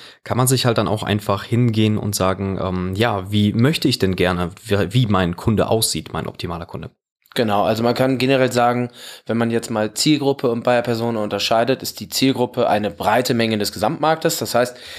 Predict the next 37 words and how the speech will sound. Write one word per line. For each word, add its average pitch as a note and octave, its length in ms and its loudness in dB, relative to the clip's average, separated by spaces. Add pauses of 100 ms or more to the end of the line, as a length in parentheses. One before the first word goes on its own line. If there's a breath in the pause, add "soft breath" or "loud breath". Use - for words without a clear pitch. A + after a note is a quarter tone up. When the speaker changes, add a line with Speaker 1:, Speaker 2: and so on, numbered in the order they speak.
Speaker 2:
ich - 80 -16
gehe C#3 140 0
zum C3+ 100 -4
Beispiel A#2+ 240 0
hin C#3 220 0
und A#2 120 -2
sage, B2 300 2
meine A2+ 240 2
Zielgruppe A#2+ 540 0
sind A2 340 -2
Lehrer G#2+ 440 2 (500 loud breath)
oder, G#2+ 500 2 (120)
äh, G#2 180 -2
meine G#2+ 260 -2
Zielgruppe A#2 380 -2
sind A#2 220 -2
Versicherungsvertreter. A#2+ 1200 0 (720 loud breath)
Wenn A2+ 120 2
ich A#2+ 100 2
das - 140 0
mit A#2+ 80 -4
der A#2+ 60 2
Buyer A#2 180 2
Persona B2 380 0
mache, E3+ 220 0
dann C#3 120 2
ist C3+ 120 -2
das - 200 -2
eine D3 240 2
Person C3+ 340 0
aus C3 220 0
dieser G#2+ 240 -2
Zielgruppe. F2+ 400 -8
Dann F#2 140 -6
ist G2+ 180 -4
das - 220 0
der A2 340 2